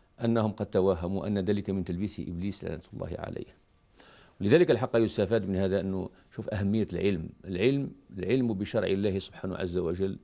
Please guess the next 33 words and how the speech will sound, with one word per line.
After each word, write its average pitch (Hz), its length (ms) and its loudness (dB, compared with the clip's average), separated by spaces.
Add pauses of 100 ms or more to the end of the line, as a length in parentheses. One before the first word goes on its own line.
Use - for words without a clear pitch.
(760)
من 104 180 -2
أهم 110 320 2
فوائده 92 800 -2
أنه 90 340 -2
يهدي، 101 280 4
طبعًا 82 360 -4 (100)
يهدي 98 260 0
صاحبه 85 520 -4
ويحصنه 98 960 0 (540)
من، 104 240 -2 (180)
من 110 200 2
مثل 120 200 0
هذه، 101 720 2 (540)
يعني، 90 520 -2
آه، 82 840 -6
التلبيسات 113 720 4 (200)
بشكل 110 380 -2
عام، 107 280 4
يعني. - 280 -10 (400)
فلو 113 220 4
كان 180 260 6
ل-، 143 240 6
لو 139 80 4
كان 151 260 4
لهم 135 240 6
فقه 117 300 -4
لعلموا 196 460 2
بأن 147 300 -2
هذه 135 200 2
المسائل 131 320 0
لا 208 80 0
تؤخذ 160 320 -2
بالرؤى 110 380 -2